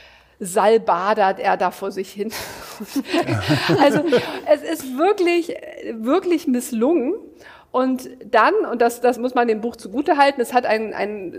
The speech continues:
es ist ein schmales Buch, das ist, wie gesagt, es sind siebzig Seiten, dieser kleine Roman. Und dann gibt es einen großen Anhangsteil und der sei unbedingt zur Lektüre empfohlen, weil man dann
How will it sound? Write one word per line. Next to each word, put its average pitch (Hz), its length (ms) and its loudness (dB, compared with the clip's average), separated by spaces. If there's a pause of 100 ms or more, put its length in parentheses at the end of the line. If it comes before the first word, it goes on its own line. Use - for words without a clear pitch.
es 190 80 -10
ist - 100 -10
ein 165 100 -2
schmales 226 360 4
Buch, 285 240 -2
das 185 120 -8
ist, - 100 -16 (300)
wie - 60 -6
gesagt, 170 260 2
es - 60 -14
sind 175 160 -6
siebzig - 360 -4
Seiten, 190 380 4
dieser 170 220 0
kleine 175 580 -2
Roman. 170 400 2
Und 190 140 -4
dann 185 100 2
gibt 196 140 -8
es 202 100 -2
einen 180 140 -2
großen 240 440 0
Anhangsteil 240 1160 2 (520)
und 196 180 -6
der 220 220 6
sei 208 360 6
unbedingt 226 440 -2
zur 214 140 -6
Lektüre 226 400 -2
empfohlen, 262 600 2 (400)
weil 190 200 4
man 185 220 0
dann 202 360 2